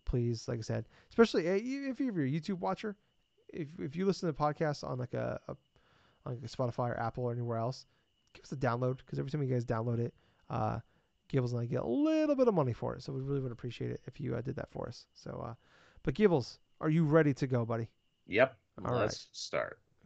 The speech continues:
Speaker 1: Cool. Let's do that. All right. Let's go scroll through some ads here. So we're gonna scroll into January. Gables, if you see anything you wanna talk about,
Speaker 2: Okay.
Speaker 1: stop me.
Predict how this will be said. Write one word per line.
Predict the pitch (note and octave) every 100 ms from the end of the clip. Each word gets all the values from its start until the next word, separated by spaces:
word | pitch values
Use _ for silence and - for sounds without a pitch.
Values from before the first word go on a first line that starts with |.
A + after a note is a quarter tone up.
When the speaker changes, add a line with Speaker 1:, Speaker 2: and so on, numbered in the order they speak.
| -
Speaker 1:
Cool. | C3 -
Let's | B2+ -
do | C3
that. | A#2 - -
All | A#2
right. | B2
Let's | B2
go | -
scroll | B2 - B2+
through | A#2+
some | B2
ads | A#2+ C3 -
here. | B2+ A#2
So | - C3+ B2+ - - - - -
we're | C4
gonna | D4 C4
scroll | - B3 A3+
into | G3+ - F#3+ F3 F#3
January. | D3 F#3 F#3
Gables, | C#3 G#3 E3 C3
if | C#3
you | F3+
see | - A3
anything | G3+ G#3
you | E3+
wanna | F3+
talk | E3+ F3
about, | G3 A3+ C#4 _ _ _ _ _ -
Speaker 2:
Okay. | E3
Speaker 1:
stop | E3
me. | F#3 G3